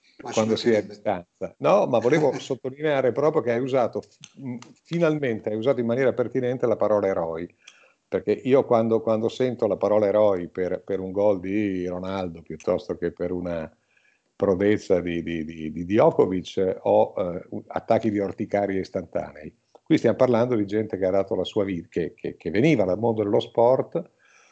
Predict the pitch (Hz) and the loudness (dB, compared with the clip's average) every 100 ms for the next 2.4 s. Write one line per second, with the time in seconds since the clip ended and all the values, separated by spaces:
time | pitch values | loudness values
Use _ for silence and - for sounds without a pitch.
0 | _ _ _ _ _ - 101 - 104 95 | _ _ _ _ _ -2 -2 2 4 4
1 | 90 90 90 90 - - _ 139 120 - | 2 -2 -6 -8 -12 -18 _ -8 -8 -6
2 | - 117 - 95 | -2 -2 -2 -8